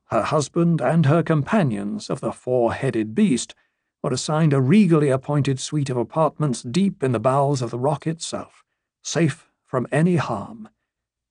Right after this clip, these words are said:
There they lingered for more than a moon's turn, enjoying the hospitality of the wealthiest house in all of Westeros.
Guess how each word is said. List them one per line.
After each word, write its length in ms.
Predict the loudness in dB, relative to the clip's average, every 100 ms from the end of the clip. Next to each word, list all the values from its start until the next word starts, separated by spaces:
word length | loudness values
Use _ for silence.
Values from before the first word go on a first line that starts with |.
| _ _ _
There 360 | 2 4 6 6
they 160 | 6 6
lingered 520 | 6 6 4 0 -2
for 140 | 0
more 260 | 2 4 4
than 100 | 4
a 60 | 6
moon's 440 | 6 6 4 2
turn, 460 | -2 -2 -2 -4 -8 _ _ _
enjoying 480 | 4 6 6 6 4
the 80 | 2
hospitality 840 | 0 -4 -6 -2 0 0 -4 -6
of 80 | -2
the 80 | 0
wealthiest 720 | 2 2 2 -4 -10 -10 -6
house 320 | -4 -2 -2
in 100 | 0
all 140 | 2
of 100 | 0
Westeros. 720 | -2 -6 -10 -12 -12 -14 -20